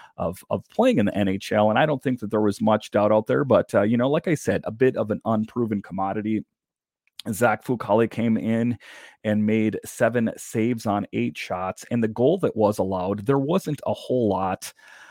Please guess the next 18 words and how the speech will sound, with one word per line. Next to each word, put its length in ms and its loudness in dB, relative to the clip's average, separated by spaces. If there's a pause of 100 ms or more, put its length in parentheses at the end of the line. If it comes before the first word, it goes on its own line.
(160)
uh, 300 -2
that, 280 0
uh, 140 2
Zach 400 -2
could 160 -6
do 160 0
about 320 -2
that, 180 0
so 120 -2
I'm 100 0
not 180 0
gonna 160 -4
fault 320 0
him 200 -2
for 180 -2
that, 260 -2
but 140 -2
just, 340 -4